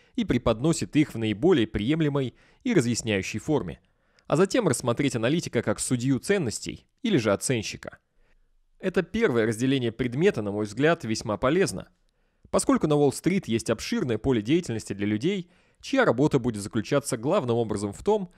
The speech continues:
чтобы переваривать факты и воздерживаться от вынесения суждения об этих фактах,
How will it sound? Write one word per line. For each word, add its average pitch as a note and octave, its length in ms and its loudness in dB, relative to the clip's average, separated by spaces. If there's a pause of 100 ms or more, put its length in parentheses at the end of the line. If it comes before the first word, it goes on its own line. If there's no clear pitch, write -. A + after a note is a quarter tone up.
(380)
чтобы A3 340 2
переваривать A#2 680 2
факты - 500 -4 (420)
и A#3+ 100 -4
воздерживаться C3 800 2
от G#2 100 -2
вынесения A2+ 500 -2
суждения A2 600 -2
об F#2 100 -4
этих - 220 -8
фактах, - 360 -6